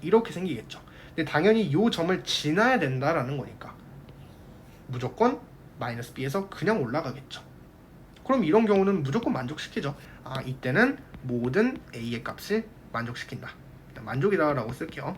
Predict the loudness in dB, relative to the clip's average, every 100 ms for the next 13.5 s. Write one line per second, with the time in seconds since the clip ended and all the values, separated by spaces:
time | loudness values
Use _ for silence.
0 | -10 -14 -12 -12 -14 -20 -20 -18 -20 -18
1 | -20 -20 -20 -18 -16 -14 -12 -12 -12 -18
2 | -20 -20 -4 0 0 -4 -8 -8 -2 4
3 | 4 4 -2 -6 -6 2 2 2 4 4
4 | 4 0 2 0 0 -8 -4 -6 -6 -8
5 | -10 -16 -20 -18 -6 -4 -4 -8 -8 -4
6 | 2 2 2 -2 0 0 0 -2 -2 -2
7 | -2 -6 -10 -14 -16 -20 -20 -20 -20 -10
8 | -8 -4 -4 -2 -4 -6 -16 -18 -8 -6
9 | -2 -2 0 -2 -6 -6 -4 -4 -4 0
10 | 2 2 -2 -16 -12 -8 -8 -2 0 0
11 | -2 -2 0 0 -2 -2 -6 -6 -14 -16
12 | -14 -8 -4 -4 -4 -6 -8 -6 -4 -4
13 | -6 -10 -4 -4